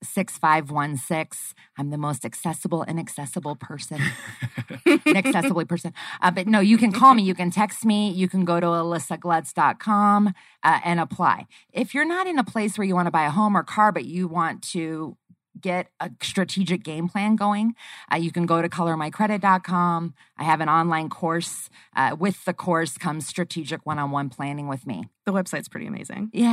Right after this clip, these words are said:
Speaker 1: I, yeah. You know, I'm a one-trick pony over here, and I'm a, I've got two children, and I have my business and, and different. So I give it as much as I can. You know what I mean? But,
Speaker 2: <laughs>
Speaker 1: but I can tell you, um, you can email me, text me. I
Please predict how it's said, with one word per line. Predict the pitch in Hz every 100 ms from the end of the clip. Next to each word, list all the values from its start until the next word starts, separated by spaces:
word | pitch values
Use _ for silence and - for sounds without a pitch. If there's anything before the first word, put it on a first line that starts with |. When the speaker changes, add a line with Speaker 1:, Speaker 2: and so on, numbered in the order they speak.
| 220 175 156 104
Speaker 1:
I, | 160 208 180
yeah. | 226 175 - - -
You | 302
know, | 262
I'm | 254 285
a | 277
one-trick | 285 294 226 - - 269 -
pony | - 269 220 175
over | 170 165
here, | 170 170
and | 170
I'm | 170
a, | 160 -
I've | 180 175
got | 180 175
two | 214
children, | 185 202 190 185 185 185
and | 156
I | 160
have | 160 156
my | 160
business | 151 156 165 151
and, | 165 151 147
and | 175
different. | 175 170 - - -
So | - 220 196 - _ _ _ -
I | 220
give | - 226 214
it | 208
as | 170
much | 190 185
as | 185 170
I | 147
can. | 151 175 139 147
You | 196
know | 202
what | 190
I | 180
mean? | 180 196 208
But, | 165 135 - -
Speaker 2:
<laughs> | 131
Speaker 1:
but | 214 208 208
I |
can | 196 220
tell | 214 190
you, | 175 165 160 -
um, | 165 160 151 123 - _ _ _
you | 202 220
can | 220
email | 220 233 180
me, | 175 175
text | 214 -
me. | 220 196
I | - 180 170